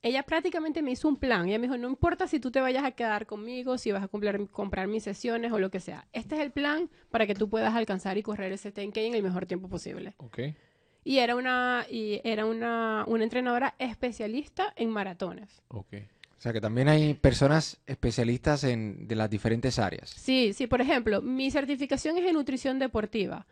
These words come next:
Speaker 1: Entonces, ok, yo te, yo puedo ayudar o aconsejar o asesorar a personas que van a correr maratones, que, que están haciendo pesas, pero, por ejemplo, si tú simplemente quieres ser saludable,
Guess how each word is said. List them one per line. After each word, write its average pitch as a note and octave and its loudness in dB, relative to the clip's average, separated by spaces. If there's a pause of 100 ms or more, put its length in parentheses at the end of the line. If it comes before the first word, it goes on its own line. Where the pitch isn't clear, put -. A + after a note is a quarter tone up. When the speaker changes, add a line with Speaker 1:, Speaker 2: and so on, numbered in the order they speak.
(300)
Speaker 1:
Entonces, A#3+ -6 (240)
ok, A3 0 (200)
yo G#3+ 4
te, A3+ 2
yo A3+ 2
puedo B3 2
ayudar A3+ 4
o B3+ 2
aconsejar A3+ 0
o A3+ 2
asesorar G3+ 0
a G#3 2
personas A3 0
que G3 2 (300)
van G#3+ -2
a F#3+ -2
correr F#3+ 0
maratones, C4 2
que, G3 -2
que A#3 -4
están G#3 -2
haciendo F#3+ 0
pesas, C4 2
pero, A3+ 0
por A3 0
ejemplo, A3+ -2
si G#3+ -4
tú G#3+ -4
simplemente C4 -2
quieres B3 2
ser C4+ 0
saludable, A3 8